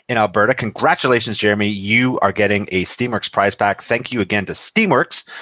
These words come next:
for providing us with those beers to drink on the show and t-shirt and a little swag pack that we're sending off. So that's exciting too. I'm done with my news.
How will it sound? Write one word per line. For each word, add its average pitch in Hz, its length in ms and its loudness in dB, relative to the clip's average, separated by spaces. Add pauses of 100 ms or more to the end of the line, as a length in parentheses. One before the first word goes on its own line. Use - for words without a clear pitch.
(180)
for - 200 0
providing 107 480 0
us 110 160 -2
with 104 140 0
those 90 180 0
beers 98 280 2
to - 80 -4
drink 90 240 -4
on 85 100 -2
the 80 80 -8
show 92 420 0 (380)
and 87 320 0
t-shirt 92 400 0
and 85 80 -8
a - 20 0
little 85 120 0
swag 80 360 0
pack 73 260 -2
that 76 60 -12
we're 73 80 -12
sending 73 300 -6
off. 58 180 -4
So 73 280 -4 (180)
that's 240 180 2
exciting 165 380 0
too. 147 300 -2 (520)
I'm 127 200 0
done 135 180 2
with 110 100 0
my 113 140 2
news. 117 560 -4